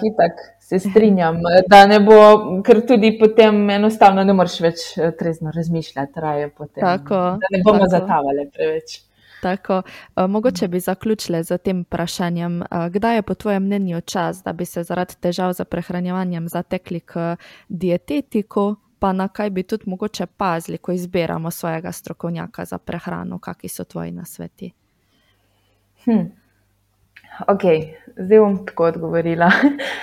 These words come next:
Speaker 1: Eh, kadarkoli se lahko zatečeš k dietetiku, eh, glede svojih prehranskih težav, ker tudi, kot smo že prej omenile, ne, ehm, ne rabiš ti imeti motenj hranjenja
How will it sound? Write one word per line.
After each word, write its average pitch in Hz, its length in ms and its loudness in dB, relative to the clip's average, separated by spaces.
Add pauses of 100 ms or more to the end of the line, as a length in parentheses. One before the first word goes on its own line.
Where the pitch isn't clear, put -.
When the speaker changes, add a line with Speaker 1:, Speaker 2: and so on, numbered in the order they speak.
(300)
Speaker 1:
Eh, 190 480 2
kadarkoli 180 760 2
se - 180 -10
lahko 180 360 -2
zatečeš 180 580 -4 (200)
k - 80 -20
dietetiku, 214 800 4
eh, 214 560 4 (220)
glede 208 360 0
svojih 202 280 0
prehranskih 196 520 -6
težav, 233 380 -2
ker 214 140 -6
tudi, 196 260 0 (240)
kot 214 180 -2
smo 196 140 -6
že 190 100 -2
prej 185 220 -2
omenile, 185 440 -2
ne, 185 140 -2 (760)
ehm, 180 440 -2 (760)
ne 202 240 0
rabiš 277 300 2
ti 240 120 -6
imeti 214 320 0
motenj 190 440 -4
hranjenja 165 720 -4